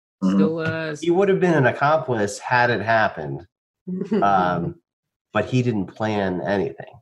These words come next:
Speaker 2: Again, I
Speaker 3: But nonetheless.
Speaker 2: we're not gonna, <laughs> I'm not gonna fight it. It didn't happen.
Speaker 4: <laughs>
Speaker 2: I'm just saying
Speaker 1: And
Speaker 2: that we'd have a, we'd be, we'd be having a longer discussion about this if it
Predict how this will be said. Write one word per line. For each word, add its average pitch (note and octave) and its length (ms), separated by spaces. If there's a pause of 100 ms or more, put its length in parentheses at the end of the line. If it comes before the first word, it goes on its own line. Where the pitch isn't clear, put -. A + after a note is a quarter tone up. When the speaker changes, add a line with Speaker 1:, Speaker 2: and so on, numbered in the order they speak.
(240)
Speaker 2:
Again, B2 260 (240)
I C3+ 680 (280)
Speaker 3:
But G2 100
nonetheless. F2+ 600
Speaker 2:
we're C3+ 100
not D3 200
gonna, E3 320 (240)
<laughs> - 240
I'm - 160
not A2 200
gonna D#3 200
fight F3 300
it. - 260
It - 500
didn't F#3+ 200
happen. F4 760 (180)
Speaker 4:
<laughs> - 180
Speaker 2:
I'm C#3+ 160
just E3 180
saying F#3+ 200
Speaker 1:
And E3+ 140
Speaker 2:
that D3 320
we'd E3 320
have D3 300
a, C3 240
we'd C3 200
be, D3 200 (120)
we'd D#3 180
be C#3+ 100
having C3 600
a A#2 180
longer B2+ 300
discussion A#2 460
about G2+ 280
this G#2+ 220
if G#2+ 120
it G#2 160